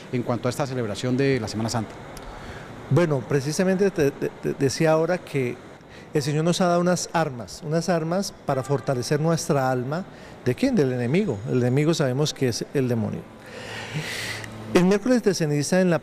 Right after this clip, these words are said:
Speaker 2: en la le-, en la le-, lectura del Evangelio nos hablaba de la oración,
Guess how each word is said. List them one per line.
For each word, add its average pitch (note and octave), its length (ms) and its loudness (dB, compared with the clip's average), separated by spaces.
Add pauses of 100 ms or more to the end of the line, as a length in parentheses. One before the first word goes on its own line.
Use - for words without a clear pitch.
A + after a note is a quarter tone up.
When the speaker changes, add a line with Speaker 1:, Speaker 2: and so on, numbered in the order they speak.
(140)
Speaker 2:
en D3 100 -2
la C#3+ 80 0
le-, C3 220 0 (100)
en D3 140 0
la C3 160 2
le-, B2+ 380 0
lectura E3+ 480 2
del D3 100 4
Evangelio C#3 600 2
nos D#3 200 0
hablaba C3 380 4
de D3+ 100 4
la C3 100 4
oración, F3 720 2